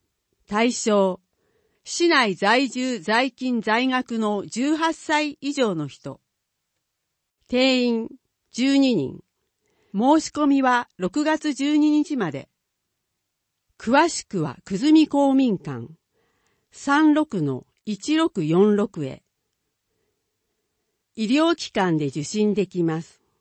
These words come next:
個別検診。実施期間や申し込み方法は医療機関によって異なります。期間、一月三十一日まで。費用、無料。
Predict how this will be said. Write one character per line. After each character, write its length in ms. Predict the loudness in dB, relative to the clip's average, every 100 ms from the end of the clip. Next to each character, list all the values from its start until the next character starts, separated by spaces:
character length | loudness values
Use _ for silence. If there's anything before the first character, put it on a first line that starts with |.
| _ _
個 160 | -4 0
別 280 | -2 -4 -2
検 320 | 2 2 -2
診。 280 | -10 -12 -14 _ _ _ _ _ _ _ _ _ _ _ _ _ _ _ _
実 440 | -6 -4 -4 -4
施 20 | -4
期 140 | -4
間 300 | -2 0 0
や 200 | -2 -6 -2
申 240 | 2 2
し 80 | 0
込 160 | 0
み 120 | 2 2
方 280 | 2 0
法 300 | -2 -4 -4
は 200 | -6 -10 -12
医 120 | -8
療 260 | 0 2 2
機 140 | -2
関 220 | -2 -2 0
に 120 | -2
よ 140 | -4
っ 0 |
て 180 | -6 -14
異 220 | -10 -4 -2
な 120 | 0
り 140 | -2 -4
ま 160 | -6
す。 220 | -10 _ _ _ _ _ _ _ _ _ _ _
期 140 | -20 -2
間、 340 | 0 0 -2 -10 _ _ _ _ _ _
一 240 | -14 -6 0
月 220 | 0 -2
三 340 | -4 0 0
十 140 | -2 -6
一 260 | -6 -2
日 240 | -2 -2 -4
ま 180 | -4 -8
で。 160 | -16 _ _ _ _ _ _ _ _ _ _ -10
費 220 | -2 0
用、 260 | 0 -4 -16 _ _ _ _ -8
無 160 | -4
料。 460 | 0 2 2 0